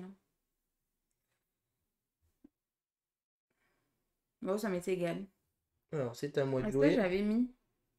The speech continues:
Speaker 1: J'aurais pu faire une glace.
Speaker 2: Alors moi, ce que je vais faire, c'est que je vais poser ça ici.
Speaker 1: Mhm.
Speaker 2: Et ce
Speaker 1: Où
Speaker 2: que
Speaker 1: ça ?
Speaker 2: je vais, ici.
Speaker 1: Ouais.
Speaker 2: Et ce que je vais faire, c'est que je vais faire l'effet, je vais geler cet océan.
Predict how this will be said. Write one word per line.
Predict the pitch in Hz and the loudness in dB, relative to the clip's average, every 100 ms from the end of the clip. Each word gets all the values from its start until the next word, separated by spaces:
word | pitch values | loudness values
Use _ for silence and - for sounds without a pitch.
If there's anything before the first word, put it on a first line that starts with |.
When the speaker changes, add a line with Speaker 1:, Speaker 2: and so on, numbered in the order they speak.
| _ _ _ _ | _ _ _ _
Speaker 1:
J'aurais | 196 175 175 | -6 -4 -4
pu | 220 | -4
faire | - 208 | -2 0
une | 214 | 0
glace. | 196 175 185 - - - _ _ _ _ _ _ _ _ _ - | 0 -2 -4 -10 -14 -20 _ _ _ _ _ _ _ _ _ -6
Speaker 2:
Alors | 131 123 | -2 2
moi, | 165 | 2
ce | |
que | 165 | 2
je | 139 | 0
vais | 143 | 2
faire, | 143 170 180 | 4 4 4
c'est | 135 | 0
que | 127 | -2
je | 131 | 0
vais | 127 135 127 - _ _ _ _ _ _ _ _ _ _ _ _ _ | 6 6 6 0 _ _ _ _ _ _ _ _ _ _ _ _ _
poser | 165 160 160 | 0 2 2
ça | 151 147 135 - _ _ _ _ _ _ - | 2 2 2 -4 _ _ _ _ _ _ -8
ici. | 131 - 170 262 - _ _ _ | -4 -2 -4 -6 -14 _ _ _
Speaker 1:
Mhm. | 233 208 208 190 196 240 - _ - - - - | -6 -4 -4 -8 -6 -8 -10 _ -20 -20 -14 -4
Speaker 2:
Et | 139 | -2
ce | |
Speaker 1:
Où | 117 | 4
Speaker 2:
que | 180 | 4
Speaker 1:
ça ? | |
Speaker 2:
je | 170 | 4
vais, | - _ _ _ _ _ | -2 _ _ _ _ _
ici. | 101 - 139 214 | -10 -8 -8 -8
Speaker 1:
Ouais. | 208 196 254 - _ _ | -4 -2 -2 -8 _ _
Speaker 2:
Et | 131 | -4
ce | - | 8
que | 208 | 8
je | 196 | 10
vais | 180 160 | 10 8
faire, | - 165 214 - - | 8 8 6 2 -12
c'est | - 151 | -8 -4
que | 135 | -2
je | 139 | 0
vais | 139 | 0
faire | 135 185 180 | 6 8 8
l'effet, | 160 160 180 202 | 6 6 10 10
je | 165 | 10
vais | 135 135 | 4 4
geler | 127 135 185 190 208 | 2 8 10 12 8
cet | 202 160 | 6 2
océan. | 165 160 151 123 120 | 2 2 2 2 -2